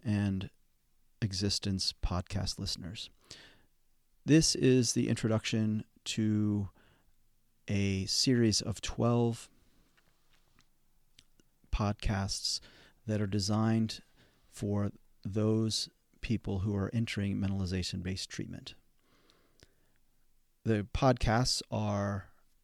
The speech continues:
referred to as Mentalization-Based Treatment Introductory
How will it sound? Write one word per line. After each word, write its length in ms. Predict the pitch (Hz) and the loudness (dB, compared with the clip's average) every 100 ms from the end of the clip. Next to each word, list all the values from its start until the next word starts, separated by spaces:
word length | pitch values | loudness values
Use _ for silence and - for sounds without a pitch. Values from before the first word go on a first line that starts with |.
| _ | _
referred 400 | 98 - 104 101 | -6 -2 -4 -2
to 180 | - 104 | -2 -2
as 100 | 98 | 0
Mentalization-Based 1000 | 95 104 101 92 95 98 - 92 92 92 - | 0 0 0 -2 -2 -2 -2 -4 -2 -4 -4
Treatment 340 | 107 98 90 - | -4 -4 -4 -4
Introductory 840 | 98 - 95 104 - 120 120 113 | -4 -4 -4 -4 -2 0 0 -2